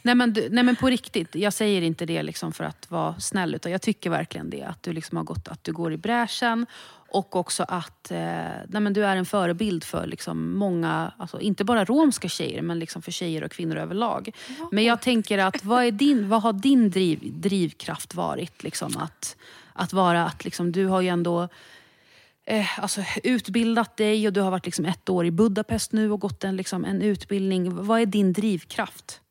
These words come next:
Speaker 2: Wow. Alltså, först och främst,
Speaker 1: Mm.
Speaker 2: tack så himla mycket för dina fina
Speaker 1: Mm.
Speaker 2: ord till mig.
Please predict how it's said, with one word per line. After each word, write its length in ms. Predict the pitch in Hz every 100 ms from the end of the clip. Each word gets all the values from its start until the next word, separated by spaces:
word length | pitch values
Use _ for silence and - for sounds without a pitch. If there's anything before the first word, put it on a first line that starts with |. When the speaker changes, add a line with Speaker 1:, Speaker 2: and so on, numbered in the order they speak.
| _ _
Speaker 2:
Wow. 560 | 208 196 208 196 170 117
Alltså, 240 | 220 214
först 300 | 214 240 233
och 80 | 233
främst, 200 | 208 196
Speaker 1:
Mm. 100 | 202
Speaker 2:
tack 140 | 240 -
så 100 | 233
himla 200 | 208 196
mycket 420 | 220 - 226 196
för 100 | 214
dina 440 | 190 196 196 196 - - -
fina 480 | - - 320 277 262
Speaker 1:
Mm. 120 | 233
Speaker 2:
ord 240 | 240 208 196
till 100 | 208
mig. 400 | 190 190 240